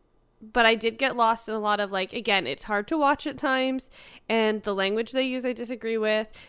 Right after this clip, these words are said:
So it's hard to get past a lot of the negatives of this film.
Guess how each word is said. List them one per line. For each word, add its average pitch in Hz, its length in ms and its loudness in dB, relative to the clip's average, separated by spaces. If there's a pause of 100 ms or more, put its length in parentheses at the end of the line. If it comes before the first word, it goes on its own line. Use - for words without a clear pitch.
So - 100 -2
it's 254 120 -2
hard 262 180 4
to 320 100 -4
get 285 180 -2
past 233 340 2
a 233 60 -2
lot 202 260 2
of 190 180 -6
the 185 360 -8
negatives 185 680 -4
of 202 180 -8
this - 460 -12
film. - 400 -12